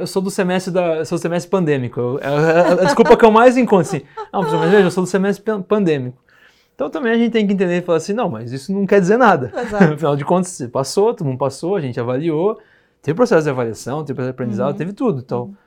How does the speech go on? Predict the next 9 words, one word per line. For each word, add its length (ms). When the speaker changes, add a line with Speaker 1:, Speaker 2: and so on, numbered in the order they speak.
Speaker 1:
tá, 140
tem 180
algumas 280
limitações, 580
mas 480
o 20
que 100
mais 420
teve? 260